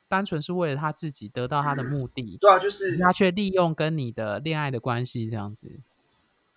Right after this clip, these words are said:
Speaker 2: 就是你也
Speaker 1: 算是吧。
Speaker 2: 可是其实跟你也差不多，就是他没有为这段关，关系付出太多等值的东西。
Speaker 1: 我，我懂欸，就是天秤不平衡啦。
Speaker 2: 嗯，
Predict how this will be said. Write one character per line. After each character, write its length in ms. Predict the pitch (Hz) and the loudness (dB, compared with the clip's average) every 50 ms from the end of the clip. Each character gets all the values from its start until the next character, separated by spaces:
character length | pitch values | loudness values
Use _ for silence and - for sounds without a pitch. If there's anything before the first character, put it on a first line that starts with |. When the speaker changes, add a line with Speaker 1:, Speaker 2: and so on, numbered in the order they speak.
| _ _ | _ _
Speaker 2:
就 160 | - - 202 196 | -2 0 2 2
是 160 | - - 208 | 2 0 0
你 80 | 170 156 147 | 0 0 0
也 0 | |
Speaker 1:
算 60 | 190 160 | 0 0
是 40 | 139 | 0
吧。 320 | 135 90 - - - - - | -2 -4 -6 -6 -10 -12 -12
Speaker 2:
可 120 | - 139 | 2 4
是 120 | 147 - - | 4 8 10
其 120 | 151 - 349 | 10 8 8
实 80 | 370 | 8
跟 100 | - 427 - | 6 4 4
你 40 | |
也 80 | - 123 | 4 4
差 160 | - - 156 | 2 2 2
不 80 | 156 160 | 2 2
多， 80 | 170 | 0
就 100 | 160 170 | 0 0
是 240 | 170 170 170 147 - - - - _ _ _ | 2 0 0 -2 -4 -8 -14 -20 _ _ _
他 140 | - - 226 | -2 -2 0
没 100 | 254 226 | 0 2
有 80 | 143 139 | 0 0
为 100 | 170 165 | 0 0
这 120 | 165 170 | -2 -2
段 120 | 165 160 | -2 -2
关， 220 | 143 135 107 - - - | 0 -2 -2 -2 -6 -6
关 180 | - 147 143 147 | -2 -2 0 2
系 180 | 143 - 139 143 | 2 2 0 0
付 220 | 139 - 139 120 | -4 -6 -6 -6
出 260 | - - 123 117 123 - | -6 -6 -8 -8 -10 -6
太 240 | - - 143 113 104 | -2 0 0 0 -2
多 240 | 107 - 123 120 - | -4 -6 -8 -8 -6
等 320 | - - 113 95 90 90 | -4 -4 -4 -4 -4 -4
值 240 | 92 - - - 87 | -2 0 0 0 -2
的 120 | 87 87 80 | -4 -8 -8
东 200 | 101 98 98 95 | -8 -8 -4 -2
西。 360 | 95 - 90 85 78 - _ _ _ _ _ _ _ _ _ _ _ _ _ - | -2 -2 -2 -6 -14 -18 _ _ _ _ _ _ _ _ _ _ _ _ _ -8
Speaker 1:
我， 140 | 160 143 | -6 -4
我 180 | - 139 139 143 | -2 0 0 0
懂 180 | 143 156 151 151 | 2 2 2 2
欸， 120 | 147 143 | 2 2
就 120 | 139 214 | 2 2
是 60 | 214 208 | 2 2
天 220 | - - 208 208 | 2 2 2 2
秤 200 | 214 - 208 180 | 4 4 4 4
不 100 | 170 180 | 2 0
平 180 | - 160 135 120 | 0 -2 -2 -2
衡 200 | 135 131 - 143 | -2 -4 -6 -6
啦。 180 | 107 104 - - | -8 -10 -10 -12
Speaker 2:
嗯， 120 | 131 135 | -14 -16